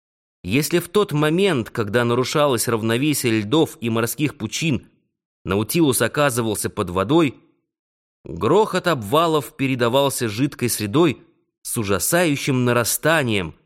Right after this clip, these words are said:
и падение ледяных гор вызывало опасные водовороты в самых глубинных слоях океана.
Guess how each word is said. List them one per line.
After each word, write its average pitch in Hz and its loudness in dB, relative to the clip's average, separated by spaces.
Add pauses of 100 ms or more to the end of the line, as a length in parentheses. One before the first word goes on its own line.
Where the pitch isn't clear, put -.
и 92 -6
падение 120 2
ледяных 110 0
гор 160 2 (340)
вызывало 113 2
опасные 147 0
водовороты 131 2
в - -8
самых 151 0
глубинных 123 0
слоях 113 0
океана. 98 0